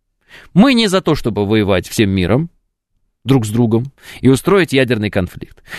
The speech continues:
Мы за то, чтобы завершить как можно быстрее и как можно эффективнее специальную военную операцию Российской Федерации на территории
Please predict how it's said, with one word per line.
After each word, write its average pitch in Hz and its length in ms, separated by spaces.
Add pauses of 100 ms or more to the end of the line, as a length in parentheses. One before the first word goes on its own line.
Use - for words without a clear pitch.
(160)
Мы 277 140
за 196 140
то, 147 120
чтобы 110 280
завершить 123 640 (1040)
как - 160
можно 110 220
быстрее 185 580 (180)
и - 60
как - 140
можно 170 260
эффективнее 170 560
специальную 87 500
военную 90 320
операцию 202 460
Российской 104 440
Федерации - 500
на 131 220
территории 92 540